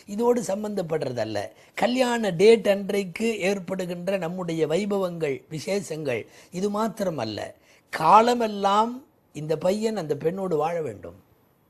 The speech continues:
எல்லா இன்ப துன்பங்களிலும் இரண்டு பேரும் பங்கெடுக்க வேண்டும். இவர்களை வைத்து அடுத்த தலைமுறை உருவாகிறது. எவ்வளவு கவனம் ஒரு பெண்ணிலே செலுத்த வேண்டும்? கூட கிளாஸ்ல ஒரு வருஷம் படிக்கிற பையனை தேர்ந்தெடுக்கிற விஷயத்துல நிறைய கவனம்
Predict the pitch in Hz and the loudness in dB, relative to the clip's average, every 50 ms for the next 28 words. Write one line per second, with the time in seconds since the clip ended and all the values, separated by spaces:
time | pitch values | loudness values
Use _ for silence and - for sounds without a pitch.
0 | _ _ _ _ _ _ _ _ _ _ _ _ _ _ _ _ - - - 196 | _ _ _ _ _ _ _ _ _ _ _ _ _ _ _ _ -10 -10 -4 2
1 | 214 220 226 240 254 269 285 285 262 240 233 240 233 269 254 226 247 233 233 226 | 4 6 8 10 10 10 10 8 6 4 0 0 2 2 2 2 0 -2 0 0
2 | 226 214 208 208 202 196 202 214 208 190 180 190 196 190 185 175 190 196 190 180 | 2 2 2 2 2 2 -2 -2 0 0 0 0 0 0 -2 0 0 -2 -2 -4
3 | 170 151 160 170 185 196 185 170 156 143 139 120 113 110 104 98 - - - - | -4 -4 -4 -4 -2 -2 -2 -4 -4 -4 -4 -4 -6 -6 -8 -10 -14 -14 -16 -20
4 | _ _ _ _ _ _ _ _ _ - 143 170 214 254 262 262 214 220 226 214 | _ _ _ _ _ _ _ _ _ -8 -2 2 6 6 6 6 6 4 4 2
5 | 196 180 180 226 277 277 214 165 - 254 220 190 202 254 226 180 - 233 170 185 | 2 2 2 2 2 0 -2 -2 0 2 4 4 2 0 -2 0 0 2 2 2
6 | 185 214 240 247 233 214 196 190 165 160 180 208 220 214 196 160 143 147 131 117 | 0 0 0 -4 -4 -2 -2 -2 -4 -4 -6 -6 -4 -4 -4 -4 -4 -8 -8 -8
7 | 98 101 92 - _ _ _ _ _ _ _ - 262 - 180 208 254 285 294 285 | -8 -10 -12 -12 _ _ _ _ _ _ _ -12 -10 -8 -2 6 8 10 10 10
8 | 269 226 233 233 254 269 262 247 240 226 202 - 220 220 233 233 233 214 185 208 | 8 4 2 2 2 0 0 2 2 2 0 -2 -6 -6 -4 -4 -4 -4 -4 -4
9 | 208 202 185 202 190 190 185 185 190 202 214 _ _ _ _ _ _ _ _ _ | -6 -6 -6 -4 -4 -4 -6 -8 -14 -18 -20 _ _ _ _ _ _ _ _ _
10 | _ _ _ _ _ _ _ _ _ _ _ _ _ _ _ - - 196 226 247 | _ _ _ _ _ _ _ _ _ _ _ _ _ _ _ -10 -6 -4 -2 0
11 | 254 226 214 190 - 170 165 175 190 214 220 - - 208 214 208 175 165 180 196 | 2 0 0 0 -2 0 2 4 4 4 2 0 -2 -4 -4 -2 0 0 0 0
12 | 196 190 196 202 185 - 214 208 196 170 175 170 175 165 156 165 156 147 143 - | 0 0 -2 -2 -4 -6 -6 -6 -4 -4 -4 -4 -4 0 0 0 0 0 -2 -2
13 | 147 151 175 180 190 196 190 170 156 135 160 170 170 175 170 156 156 147 151 143 | -2 -2 -2 -2 -4 -4 -4 -4 -2 2 2 2 2 2 -4 -6 -6 -2 -2 -2
14 | 143 135 143 131 - 170 165 156 147 151 147 143 139 135 151 156 160 156 147 139 | -2 -2 -4 -8 -8 -8 -8 -4 -4 -4 -4 -4 -4 -4 -4 -2 -4 -4 -4 -4
15 | 135 139 143 135 | -6 -6 -10 -12